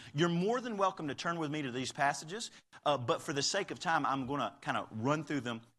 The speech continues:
a little bit quicker than we normally would. So if you're not turning there, please, please listen. Now notice, the God kind of test is not temptation to sin.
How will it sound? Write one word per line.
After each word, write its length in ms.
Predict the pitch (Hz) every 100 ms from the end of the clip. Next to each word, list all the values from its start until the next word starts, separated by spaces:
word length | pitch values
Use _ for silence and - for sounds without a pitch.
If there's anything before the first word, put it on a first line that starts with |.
| -
a 60 |
little 180 | 269 220
bit 160 | 147 -
quicker 280 | 151 143
than 140 | 110 127
we 80 | 123
normally 320 | 127 113 107
would. 320 | 117 127 87 - - _
So 260 | - 175 -
if 220 | 180 170
you're 100 | 156
not 300 | 160 220 202
turning 260 | - 139 113
there, 140 | 107
please, 380 | - 151 147 131
please 320 | - 110 92
listen. 340 | 120 123 92
Now 120 | 104 120
notice, 440 | 170 180 104 - - - -
the 100 | 135
God 420 | 135 151 196 226 -
kind 320 | 202 185 165
of 80 | -
test 420 | 160 147 - - - - _
is 300 | 190 170 120
not 840 | 143 170 233 185 127 139 - - - _ _ _ _ _ _ _ _ _ _
temptation 640 | - 175 143 170 135 143 127
to 80 |
sin. 320 | 123 151 123